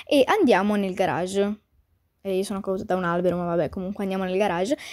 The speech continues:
e prendiamo questa sorta di paint, cioè ci dovrebbe essere sta cosa viola, insomma. Ok,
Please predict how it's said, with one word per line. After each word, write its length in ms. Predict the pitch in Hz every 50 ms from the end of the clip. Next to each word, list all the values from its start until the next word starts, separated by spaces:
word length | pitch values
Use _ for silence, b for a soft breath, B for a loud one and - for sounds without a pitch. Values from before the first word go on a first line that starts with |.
| B B
e 120 | 349 359
prendiamo 500 | - - 466 453 349 277 285 302 330 330
questa 260 | - - 285 277 311
sorta 280 | 302 269 233 233 - 233
di 160 | 208 190 208
paint, 500 | - - 220 202 214 220 185 185 - 196
cioè 140 | - 220 196
ci 100 | 196 208
dovrebbe 240 | 196 202 190 190 196
essere 160 | 202 - 214
sta 140 | - - 208
cosa 220 | - 208 208 202
viola, 300 | 190 185 180 180 180 180
insomma. 480 | 180 190 196 - 202 196 185 185 208 - _ _ _ _ _ _ _ _ _ _ _ _ _ _ _ _
Ok, 440 | - 370 - - 196 175 185 190 -